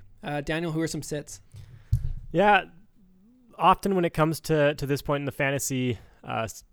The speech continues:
Speaker 2: season, if you're not in the playoffs or you're fighting for that spot, you have to kind of start making the risky decisions to try to have them pay off. So, um, one of those big risks we're saying this week,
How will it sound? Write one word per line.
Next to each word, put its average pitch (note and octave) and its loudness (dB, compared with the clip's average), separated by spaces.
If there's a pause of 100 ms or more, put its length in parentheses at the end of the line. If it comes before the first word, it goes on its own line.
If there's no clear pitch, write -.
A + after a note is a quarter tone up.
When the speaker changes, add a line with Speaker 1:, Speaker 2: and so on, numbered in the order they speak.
(100)
Speaker 2:
season, A#2+ -4
if A2 -4
you're B2+ 0
not C3 2
in C3+ -8
the B2 -4
playoffs C3+ 2
or C3+ -4
you're A2 -2
fighting B2 0
for B2+ -6
that A#2 -2
spot, B2 2
you A2+ -2
have A2+ -4
to C3+ -4
kind E3 -2
of F#3+ -2
start D#3+ 0
making C#3+ -4
the B2 -2
risky C3+ 0
decisions A#2 0
to A2+ -2
try A#2 -2
to A2 -6
have G#2+ -2
them A2+ -2
pay G#2+ -2
off. G2+ 0
So, G#2+ -2 (540)
um, A2 -6
one D#3 4
of G#3 0
those G3+ 6
big E3 4
risks C#3+ 2
we're C3 0
saying E3 0
this C#3 -2
week, C3+ -2